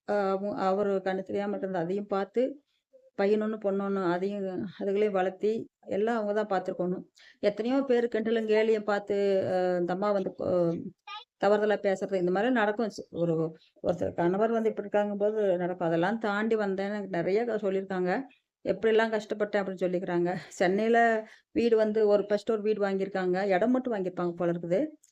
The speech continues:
அதுக்கப்புறம் சிக்கனமா இருந்தது தான் அப்படி. அதுக்கப்புறம் ஒரு வீடு கட்டினாங்க.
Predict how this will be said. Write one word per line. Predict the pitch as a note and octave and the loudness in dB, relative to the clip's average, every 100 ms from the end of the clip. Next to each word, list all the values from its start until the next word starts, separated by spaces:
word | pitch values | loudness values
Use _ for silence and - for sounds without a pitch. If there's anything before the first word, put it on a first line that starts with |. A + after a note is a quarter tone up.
| _ - | _ -4
அதுக்கப்புறம் | G3 G#3 G#3 B3 C4 | -2 0 -2 0 -2
சிக்கனமா | - - B3+ B3 | -2 0 2 2
இருந்தது | G#3+ G#3+ A3+ | 0 -4 -2
தான் | G#3+ | -2
அப்படி. | F3 F3 E3 D3+ _ | 0 0 -2 -8 _
அதுக்கப்புறம் | - G#3 G#3 A#3 G#3+ | -4 -4 0 0 2
ஒரு | G#3 | 4
வீடு | G#3+ | 4
கட்டினாங்க. | G3+ F#3+ F#3+ F3+ F3 | 2 -2 -2 0 0